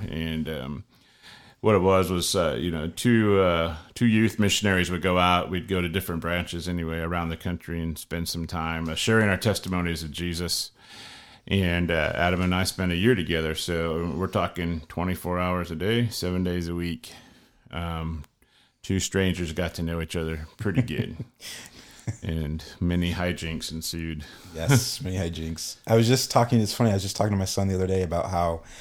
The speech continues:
Speaker 2: um, we were talking about relationships and specifically his and mine, um, in that we, he and I tend to butt heads. And once, once, uh, I guess I, you know, we all butt heads, but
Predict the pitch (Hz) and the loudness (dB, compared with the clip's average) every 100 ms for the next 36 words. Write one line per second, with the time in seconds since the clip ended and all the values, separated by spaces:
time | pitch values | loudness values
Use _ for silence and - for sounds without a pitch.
0 | - - - - 92 85 80 82 - - | -20 -20 -20 -8 -4 -4 -4 -8 -12 -20
1 | _ 98 95 110 98 82 95 101 101 101 | _ -6 -2 0 0 0 0 0 2 0
2 | - 98 - 90 85 - - - - - | 0 -2 -2 -4 -6 -12 -20 -12 -10 -2
3 | 120 165 123 110 117 107 98 107 104 101 | 6 8 10 8 8 6 6 6 6 4
4 | 98 98 - _ _ _ 98 95 92 90 | 2 -2 -10 _ _ _ 0 0 2 -2
5 | 82 - _ _ _ _ 101 101 98 98 | -4 -12 _ _ _ _ -2 0 0 0
6 | 98 90 90 - _ - 120 104 101 107 | -2 -4 -6 -12 _ 0 4 6 6 4
7 | 95 92 95 104 95 87 - - - _ | 0 0 0 0 0 -2 -4 -4 -8 _
8 | _ _ _ 104 101 104 104 - - - | _ _ _ -2 2 4 2 0 -4 -6
9 | _ _ 98 104 98 - 95 90 85 - | _ _ -4 0 0 2 0 0 -4 -10
10 | _ - - 113 110 - 98 98 98 98 | _ -20 -4 6 6 6 2 0 -2 0
11 | 98 90 98 90 92 90 | 0 0 0 -2 -4 -6